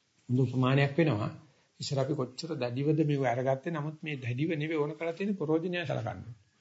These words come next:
මේක කිරීමෙන් මට හම්බෙන විමුක්තිය මොකක්ද? විමුක්තිය හම්බ වෙනවනම්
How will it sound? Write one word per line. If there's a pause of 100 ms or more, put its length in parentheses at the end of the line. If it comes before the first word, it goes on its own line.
(280)
මේක
කිරීමෙන්
මට
හම්බෙන
විමුක්තිය
මොකක්ද? (1900)
විමුක්තිය
හම්බ
වෙනවනම්